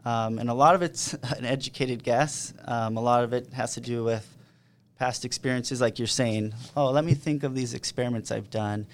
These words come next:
And we have, um, notebooks and files of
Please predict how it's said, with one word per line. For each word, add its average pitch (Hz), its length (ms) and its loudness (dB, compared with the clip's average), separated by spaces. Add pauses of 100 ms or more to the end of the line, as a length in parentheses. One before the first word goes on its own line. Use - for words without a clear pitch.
(240)
And 127 100 -10
we 120 80 -4
have, 120 320 0 (540)
um, 117 240 0
notebooks 113 580 -2
and 113 140 -4
files 107 480 -2
of 110 300 -8